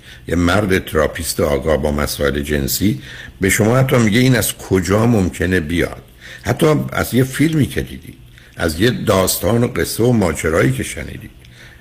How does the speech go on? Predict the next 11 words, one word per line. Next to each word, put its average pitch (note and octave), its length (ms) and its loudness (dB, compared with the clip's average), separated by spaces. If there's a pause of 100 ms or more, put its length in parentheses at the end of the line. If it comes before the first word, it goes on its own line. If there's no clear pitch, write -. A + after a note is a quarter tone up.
(140)
از D#2+ 200 0
یه A2+ 320 4 (640)
اتفاق G#2 580 0
بدی G2 340 2
که G2 100 -4
توی F#2 300 0 (640)
فرض E2+ 180 0
کنید F#2 160 0
صفحهٔ E2+ 420 0
حوادث D2+ 540 0
بوده E2+ 320 -2